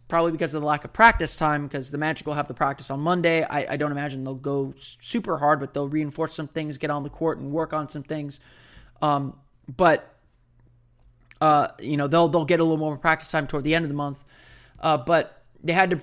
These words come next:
call him up earlier than they wanted to. He was literally on a flight, pro-, I, I, I imagine Friday night, uh, or Fri-, Saturday morning. He was on a flight back to Orlando to play in a game Saturday night, um, because of the injury to Nikola Vucevic. And, and we don't know how long Vucevic is gonna be out. I, I don't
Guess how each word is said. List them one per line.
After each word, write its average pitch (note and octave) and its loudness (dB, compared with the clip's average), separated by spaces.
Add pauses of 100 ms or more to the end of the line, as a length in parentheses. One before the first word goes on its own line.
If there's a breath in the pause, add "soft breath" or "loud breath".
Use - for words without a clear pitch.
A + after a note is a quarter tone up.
(120)
call F#3+ 4
him E3+ 0
up E3+ 2
earlier E3+ 2
than D#3 -4
they D#3 -2
wanted D#3 0
to. E3 -2
He D3 -4
was C#3 -6
literally D#3 0
on D#3+ 2
a D#3 0
flight, D#3 0 (180)
pro-, D3+ 0
I, - 0
I, D3 0
I D3+ -2
imagine D#3 -2
Friday D#3+ 2
night, D3+ -2 (580 soft breath)
uh, D3 4
or C#3 -2
Fri-, - 2
Saturday E3 6
morning. D3+ -2
He D3+ -6
was D3 -6
on D#3 0
a D3+ -4
flight - -2
back D#3 2
to D#3+ -6
Orlando C#3+ -2 (220 soft breath)
to D3+ -6
play E3+ -2
in D#3+ -2
a D3 0
game C#3+ -4
Saturday C#3+ 0
night, D3 -2 (400 soft breath)
um, C#3 -2 (680)
because E3 0
of D3+ -2
the D3 -2
injury D3 -2
to D3 -8
Nikola C#3+ -6
Vucevic. C#3 -6
And, C3 -8
and C#3 -4
we D#3+ 4
don't G3 4
know F3+ 4
how F3 6
long E3+ 4
Vucevic D3+ -2
is C#3+ -4
gonna D3+ -2
be C#3+ -2
out. D3+ 4
I, B2+ 0
I D3+ 0
don't F#3+ 2